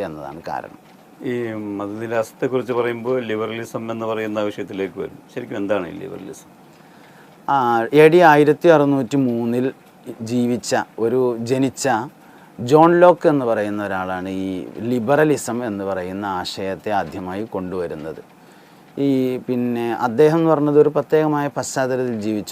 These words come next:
Speaker 1: ഒരാളായിരുന്നു. അദ്ദേഹം ഒരു ഇംഗ്ലീഷ് ചിന്തകനാണ്, അല്ലെങ്കിൽ എഴുത്തുകാരനാണ്. അന്നത്തെ കാലഘട്ടത്തിലുണ്ടായിരുന്ന പ്രധാനപ്പെട്ട മൂന്ന് വിഷയങ്ങൾക്കെതിരിലായിരുന്നു അദ്ദേഹം ഈ സംസാരം കൊണ്ടുവന്നത്. അന്ന് പുരോഹിതന്മാർക്ക്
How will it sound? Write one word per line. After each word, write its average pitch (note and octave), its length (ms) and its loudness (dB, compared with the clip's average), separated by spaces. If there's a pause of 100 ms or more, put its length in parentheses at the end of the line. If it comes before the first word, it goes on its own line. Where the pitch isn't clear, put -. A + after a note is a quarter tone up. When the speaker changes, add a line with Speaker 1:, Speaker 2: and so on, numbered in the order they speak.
Speaker 1:
ഒരാളായിരുന്നു. F2 640 -6 (160)
അദ്ദേഹം A#2+ 280 -2
ഒരു C#3+ 160 4
ഇംഗ്ലീഷ് D3 420 2 (120)
ചിന്തകനാണ്, A#2+ 720 0
അല്ലെങ്കിൽ B2 340 0
എഴുത്തുകാരനാണ്. F2+ 760 -4 (840)
അന്നത്തെ F#3 400 6 (100)
കാലഘട്ടത്തിലുണ്ടായിരുന്ന A#2+ 1200 0 (140)
പ്രധാനപ്പെട്ട C#3+ 600 -2 (200)
മൂന്ന് D3+ 280 2 (100)
വിഷയങ്ങൾക്കെതിരിലായിരുന്നു G2 1400 -2 (500)
അദ്ദേഹം G#2 340 -4 (100)
ഈ - 20 -2 (120)
സംസാരം G#2 580 -6
കൊണ്ടുവന്നത്. E2+ 580 -8 (180)
അന്ന് A#2 240 -4 (840)
പുരോഹിതന്മാർക്ക് E3+ 960 4